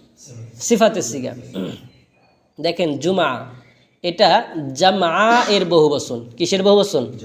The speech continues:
জামা উ এর বহুবচন কি? জুমা। সিফাতের যে সিগাগুলা রয়েছে এর মুয়ান্নাসটা যখন ফালা উ ওজনে আসে, কিসের ওজনে?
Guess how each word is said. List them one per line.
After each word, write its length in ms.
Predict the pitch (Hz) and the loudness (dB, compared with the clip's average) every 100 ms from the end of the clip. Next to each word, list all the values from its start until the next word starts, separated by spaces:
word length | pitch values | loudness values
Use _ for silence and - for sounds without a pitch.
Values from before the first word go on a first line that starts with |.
| 98 95 - 135 135 | -16 -16 -12 -8 0
জামা 580 | 175 170 147 170 202 220 | 2 2 0 0 0 0
উ 120 | 214 | 2
এর 400 | 214 285 480 - - 151 | 4 4 0 -8 -14 0
বহুবচন 500 | 165 180 196 240 247 | 0 2 2 2 2
কি? 340 | 202 131 - - - - - - - - 135 | 0 -2 -6 -16 -20 -18 -16 -16 -16 -12 -4
জুমা। 360 | 147 127 110 - - _ _ _ _ _ _ _ _ _ _ _ _ _ _ _ _ _ _ _ _ _ _ _ _ _ _ _ _ _ | -2 -2 -6 -14 -20 _ _ _ _ _ _ _ _ _ _ _ _ _ _ _ _ _ _ _ _ _ _ _ _ _ _ _ _ _
সিফাতের 680 | - 202 202 254 254 277 196 | -6 -4 0 -2 0 -4 0
যে 160 | 214 | -2
সিগাগুলা 540 | 214 208 190 185 185 185 | -2 0 0 2 2 2
রয়েছে 580 | 160 151 - 151 160 233 - - _ _ _ _ _ _ _ _ _ _ _ _ _ _ _ _ _ _ | 2 2 0 -4 -4 -6 -14 -20 _ _ _ _ _ _ _ _ _ _ _ _ _ _ _ _ _ _
এর 200 | 190 220 | 0 0
মুয়ান্নাসটা 720 | 196 175 190 226 220 226 240 | 2 2 2 2 0 0 -2
যখন 520 | 185 175 - 220 233 - - _ _ _ _ _ _ | 0 0 0 -2 -2 -10 -20 _ _ _ _ _ _
ফালা 600 | - 185 170 156 180 214 233 | 2 4 4 4 6 6 4
উ 60 | 233 208 | 0 0
ওজনে 280 | 202 220 214 | 2 2 2
আসে, 200 | 147 135 | 0 -4
কিসের 340 | 123 180 208 | -8 -4 -2
ওজনে? 380 | 208 202 202 135 | 0 0 0 -2